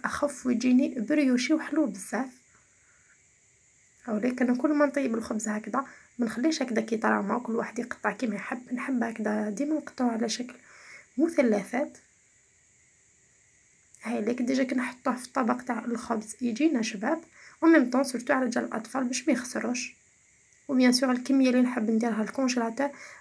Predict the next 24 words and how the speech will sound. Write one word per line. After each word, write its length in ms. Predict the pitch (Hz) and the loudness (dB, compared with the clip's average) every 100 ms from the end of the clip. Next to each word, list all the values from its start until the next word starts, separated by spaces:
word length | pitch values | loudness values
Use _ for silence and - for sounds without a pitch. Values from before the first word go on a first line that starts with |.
| - | -6
غير 140 | 254 | -4
تبرد 520 | 254 277 220 285 302 | -2 0 2 2 0
نديرها 420 | 247 240 262 262 - | 0 2 2 0 0
مباشره 640 | 254 277 254 247 247 247 220 | 0 0 -2 -2 -2 -2 -4
في 220 | - 311 | -2 -4
اكياس 400 | - 277 294 - | -4 -2 -2 0
ونديرها 440 | 254 269 254 320 | 0 2 0 -2
في 140 | 339 - | -6 -4
كونجيلاتور. 640 | 349 294 214 196 208 247 - - - - | -2 0 0 -2 -4 -6 -6 -14 -20 -20
شوفوا 260 | - - 226 | -18 -10 -2
البنات 280 | 214 214 240 | 0 0 -2
شحال 240 | - 240 | -4 -2
يشهي 420 | 214 - 254 196 | 0 0 -2 -2
وخفيف 520 | 220 214 - - 247 226 | -4 -4 -10 -14 -8 -6
رطب، 320 | 220 - 226 - | -6 -6 -6 -6
والله 260 | 226 240 254 | -2 2 4
العظيم 380 | 240 214 262 247 | 4 2 2 0
غير 140 | 226 | 0
خفيف 320 | 220 - 262 | -4 -6 -8
قطن. 300 | - - 208 190 - - - - - | -10 -4 -4 -4 -12 -20 -18 -18 -2
جربوه 480 | 226 233 226 220 254 | 4 4 4 2 4
وما 160 | 226 | 4
تندموش 560 | 220 214 202 220 339 - | 2 0 2 2 2 0
عليه. 300 | 196 196 190 | -4 -6 -8